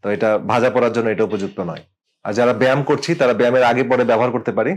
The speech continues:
তো ব্যায়ামের আগে যদি এটা ব্যবহার করি, তাহলে এটা এনার্জি অনেক বাড়িয়ে দিবে এবং এটা আমাদের অ্যাথলেটিক্স পারফরম্যান্স বাড়াবে। আর ব্যায়াম করার পরে যে পেশি ব্রেকডাউন হয় বা পেশি পুনরুদ্ধারের জন্য এটা প্রোটিন শেকের সাথে যদি আমরা এটা ব্যবহার করি,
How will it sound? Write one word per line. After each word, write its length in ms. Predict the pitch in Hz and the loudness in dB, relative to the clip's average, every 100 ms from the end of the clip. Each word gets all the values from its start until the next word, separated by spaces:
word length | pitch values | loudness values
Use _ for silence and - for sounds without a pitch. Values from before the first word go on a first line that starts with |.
| 196 - | -10 -8
তো 80 | 113 | -2
ব্যায়ামের 360 | 120 127 135 | 0 2 2
আগে 180 | 120 127 | 2 2
যদি 180 | 131 127 | -2 -2
এটা 100 | 127 | 0
ব্যবহার 240 | 120 123 | 2 0
করি, 180 | 123 127 | 0 -2
তাহলে 220 | 123 113 | 0 0
এটা 140 | 117 117 | 0 0
এনার্জি 260 | 123 117 | 0 0
অনেক 220 | 120 123 117 | 0 0 0
বাড়িয়ে 260 | 117 127 | 0 0
দিবে 240 | 120 139 147 | 0 -2 -2
এবং 260 | 117 113 | -2 -2
এটা 180 | 107 113 | 0 0
আমাদের 300 | 110 110 107 | 0 -2 0
অ্যাথলেটিক্স 440 | 104 143 - 123 | -2 -2 -4 -2
পারফরম্যান্স 440 | - 110 120 117 107 | -2 -2 -2 -4 -2
বাড়াবে। 340 | 110 104 131 196 _ - | 0 0 -2 -6 _ -2
আর 220 | 104 104 - 104 | 0 0 -2 -6
ব্যায়াম 300 | 104 123 135 | -2 0 0
করার 240 | 139 135 | 0 0
পরে 380 | 135 131 143 127 110 | 0 0 0 -2 -6
যে 160 | 113 113 _ - | -6 -6 _ -2
পেশি 440 | 131 - 160 160 98 | -2 2 2 2 0
ব্রেকডাউন 400 | 127 120 143 131 | 0 2 0 2
হয় 340 | 113 120 160 107 | 0 -2 -4 -4
বা 240 | 107 104 | -2 0
পেশি 260 | 113 107 113 | -2 -4 -2
পুনরুদ্ধারের 580 | 131 135 139 135 135 | 0 0 0 0 0
জন্য 360 | 120 120 117 107 - | 0 -2 -2 -4 -6
এটা 120 | - | -4
প্রোটিন 320 | 131 131 147 | -2 0 0
শেকের 240 | 143 131 | 0 -2
সাথে 240 | 131 131 120 | 0 -2 -2
যদি 180 | 113 117 | 0 0
আমরা 140 | 117 | 0
এটা 100 | 113 | 0
ব্যবহার 280 | 113 113 113 | 2 0 0
করি, 280 | 120 196 | -4 -6